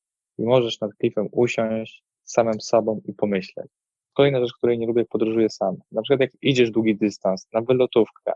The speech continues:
albo przechodzisz właśnie dystans, żeby do czegoś dojść,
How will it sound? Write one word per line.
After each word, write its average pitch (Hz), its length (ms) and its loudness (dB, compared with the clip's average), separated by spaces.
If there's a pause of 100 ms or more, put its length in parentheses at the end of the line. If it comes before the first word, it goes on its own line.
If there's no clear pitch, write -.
(220)
albo 120 580 4
przechodzisz 120 480 -2
właśnie 117 240 -4
dystans, 117 420 -4
żeby 113 160 0
do 113 80 0
czegoś 110 280 -4
dojść, - 320 -4